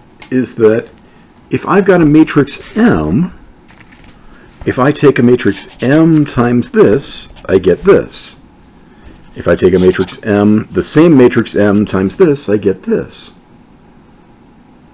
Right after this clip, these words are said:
But if we think about one of the ways we've done this before is that multiplying a matrix times a vector,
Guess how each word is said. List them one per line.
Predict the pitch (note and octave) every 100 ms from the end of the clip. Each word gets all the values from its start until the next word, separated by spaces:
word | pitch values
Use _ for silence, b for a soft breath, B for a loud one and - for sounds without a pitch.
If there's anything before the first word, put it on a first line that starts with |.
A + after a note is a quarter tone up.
| - - b b A#5 b b b _ _ - -
But | -
if | G3+
we | G3+
think | C#4+ D4
about | E3+ B2+ B2+ - - - - - -
one | A2+
of | B2
the |
ways | B2 B2+ C3 A#2+
we've | A2+ F#2
done | F3 A3+
this | A#2+ -
before | F#2 - D#2 C#2+ D#2+ C#3+ B B B B
is | G2+ G#2
that | - A2 G#2 - - - - -
multiplying | A2 C3+ D#3+ - B2+ B2
a |
matrix | A2+ A#2+ B2 A#2 -
times | A2 G2+
a | G2+
vector, | A2+ F3+ - E2+ D2 D#3